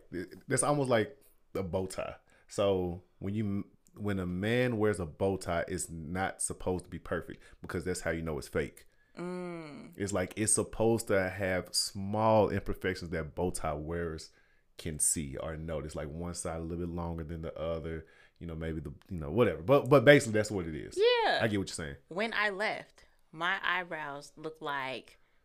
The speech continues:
Speaker 2: distant cousins that found each other on Facebook
Speaker 1: <laughs>
Speaker 2: because somebody wrote on somebody else. Like, I was so mad. And the girl had to be like, "Do you like it?" And I was like, "It's a different shape than I'm used to."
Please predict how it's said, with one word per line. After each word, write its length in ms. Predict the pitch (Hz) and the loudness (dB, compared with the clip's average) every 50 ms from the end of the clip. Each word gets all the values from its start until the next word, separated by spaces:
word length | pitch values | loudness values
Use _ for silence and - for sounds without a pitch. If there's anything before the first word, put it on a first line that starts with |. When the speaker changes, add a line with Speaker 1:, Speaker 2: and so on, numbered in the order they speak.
| _ - | _ -8
Speaker 2:
distant 380 | 135 165 - - - 208 - - | -6 -6 -4 -4 -6 -8 -8 -6
cousins 600 | - 190 170 165 160 - 139 135 139 139 - - - | -2 -2 0 0 -2 -4 -10 -12 -14 -14 -12 -6 -2
that 180 | 151 151 - - | -2 0 2 4
found 220 | 160 160 165 - | 4 4 6 6
each 140 | 175 - 226 | 4 6 6
other 180 | 226 196 165 | 4 4 4
on 140 | 160 170 - | 4 0 2
Facebook 600 | - - 190 196 180 - - - 156 151 143 - - - 440 - | 4 6 6 6 6 4 0 0 2 2 2 4 4 4 4 4
Speaker 1:
<laughs> 200 | - - - - | 4 0 -2 0
Speaker 2:
because 500 | 165 - 208 170 160 156 156 156 156 - | 2 2 4 4 4 4 4 2 0 0
somebody 340 | - 170 170 160 160 156 151 | 0 4 6 6 6 6 6
wrote 220 | 147 165 170 - | 4 4 4 4
on 140 | - 160 165 | 2 -2 -4
somebody 360 | - 190 175 170 160 156 160 | -2 -2 0 2 2 2 2
else. 100 | 165 160 - | 2 2 4
Like, 140 | 180 175 - | 4 6 10
I 160 | 185 220 262 277 | 12 12 12 12
was 200 | 277 247 247 - | 10 6 6 6
so 240 | - 240 233 240 | 6 8 8 8
mad. 380 | 220 202 196 214 240 202 - - | 8 6 4 4 6 6 6 6
And 120 | - 208 214 | 4 4 2
the 40 | 226 | 2
girl 260 | 214 196 233 277 349 | 2 4 4 4 4
had 120 | 339 320 294 | 4 2 0
to 40 | 214 | -2
be 100 | 254 254 | -2 0
like, 300 | 220 190 175 - - - | 2 2 2 2 0 -2
"Do 80 | 262 | -2
you 120 | 285 302 320 | 0 0 4
like 260 | 226 247 330 359 - | 6 6 4 4 2
it?" 60 | 381 359 | -2 -2
And 120 | 262 277 | -2 -2
I 60 | 277 | -4
was 200 | 269 277 262 - | -6 -8 -8 -6
like, 340 | 196 202 185 160 156 - - _ _ _ _ _ _ _ _ _ _ _ _ _ _ _ _ _ _ _ _ _ _ | -4 -4 -2 -2 -4 -6 -10 _ _ _ _ _ _ _ _ _ _ _ _ _ _ _ _ _ _ _ _ _ _
"It's 180 | - 254 262 - | -6 -4 -4 -4
a 60 | 320 | -4
different 420 | 226 220 254 269 269 - 294 247 226 | -4 -4 -6 -6 -6 -6 -8 -8 -4
shape 380 | - - 190 190 185 190 - | 0 2 2 2 2 -2 -4
than 260 | - 165 156 156 147 - | -4 -4 -4 -4 -4 -4
I'm 200 | 156 160 156 151 | -4 -4 -4 -6
used 320 | 143 147 143 131 - - - | -8 -10 -12 -12 -14 -12 -10
to." 280 | - 135 - 147 180 | -10 -10 -10 -10 -14